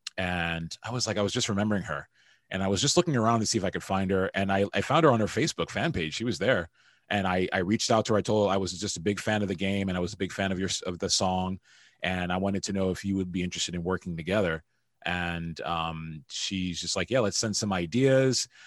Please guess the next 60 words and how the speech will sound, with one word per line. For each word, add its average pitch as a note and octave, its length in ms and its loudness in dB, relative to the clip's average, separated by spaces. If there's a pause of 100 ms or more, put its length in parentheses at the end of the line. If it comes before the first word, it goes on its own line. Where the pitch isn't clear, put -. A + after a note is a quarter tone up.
(160)
I G#2+ 80 2
gave B2 240 8
her A#2 100 8
some A#2 220 6
inspiration, A#2 840 4
like, G#2 280 4
in A2 120 -2
terms G#2+ 260 0
of, F#2+ 60 -2
like, F#2 140 0
references, C3+ 880 4
like G2+ 240 4
Interstellar, A#2 680 6
the A#2 80 8
movie A2 220 8
Interstellar. C3 600 6 (380)
I A2+ 60 4
told A#2+ 220 8
her A2 80 8
that, G#2+ 120 6
you A2 80 6
know, G#2+ 140 6
that's A2 280 4
that A#2 180 8
imagery G#2+ 360 4
again, F2+ 340 0 (220)
'cause G#2+ 120 4
the A2 100 4
demo A#2+ 260 8
had A2+ 280 6
this G#2 140 4
space D#3 380 6
vibe E2+ 280 2
to F2+ 160 0
it. D#2 160 -2
And F2 100 -6
I F2 120 0
was E2+ 140 -2
just F2 160 -4
like, F2 220 -4 (340)
you F#2+ 80 -4
know, D#2+ 240 -4 (140)
"Maybe F#2+ 220 2
you F#2+ 80 -2
can G2 100 -4
get F2+ 180 -2
that." F2 300 0
That's A2+ 200 4
how B2 100 8
the G2+ 80 0
lyrics G#2 320 2
came E2 180 -6
to D#2+ 60 -8
be D2 160 -6
too, E2 280 -4
is D2+ 160 -8
really, D#2+ 280 -4
it's - 160 -12
really F2 180 -2
about, D#2 280 -4